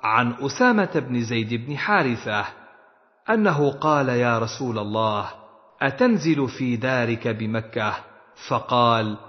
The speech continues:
"وهل ترك لنا عقيل من رباع أو دور؟"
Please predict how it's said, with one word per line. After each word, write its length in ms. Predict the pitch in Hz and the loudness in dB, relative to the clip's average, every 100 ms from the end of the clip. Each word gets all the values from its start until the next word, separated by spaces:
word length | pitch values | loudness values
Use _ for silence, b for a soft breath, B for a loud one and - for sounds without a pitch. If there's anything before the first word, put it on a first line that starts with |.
| - - - | -20 -12 0
"وهل 440 | 131 110 196 240 | 2 2 2 2
ترك 400 | - 214 190 175 | 2 2 2 2
لنا 420 | 147 156 135 127 | 0 2 2 2
عقيل 480 | 107 117 - 156 139 | 2 0 0 0 2
من 460 | 123 117 110 123 113 | 0 0 0 0 0
رباع 760 | 113 113 117 117 107 110 107 107 | -2 0 0 2 2 0 -4 -2
أو 160 | 120 110 | -2 -2
دور؟" 680 | 110 113 107 104 101 - | -2 -2 -2 -4 -6 -14